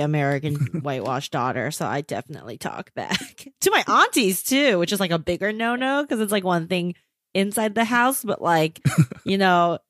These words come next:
Speaker 1: to do it, like, in front of, like, relatives, like, you know, lose the face. But I, you know, I never, I never hit first.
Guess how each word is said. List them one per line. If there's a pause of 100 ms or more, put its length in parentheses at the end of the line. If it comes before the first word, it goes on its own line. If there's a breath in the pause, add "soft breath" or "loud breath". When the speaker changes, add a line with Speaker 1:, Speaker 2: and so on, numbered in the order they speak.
Speaker 1:
to
do
it,
like,
in
front
of,
like,
relatives,
like,
you
know,
lose
the
face.
But
I,
you
know, (100)
I
never, (460)
I
never
hit
first.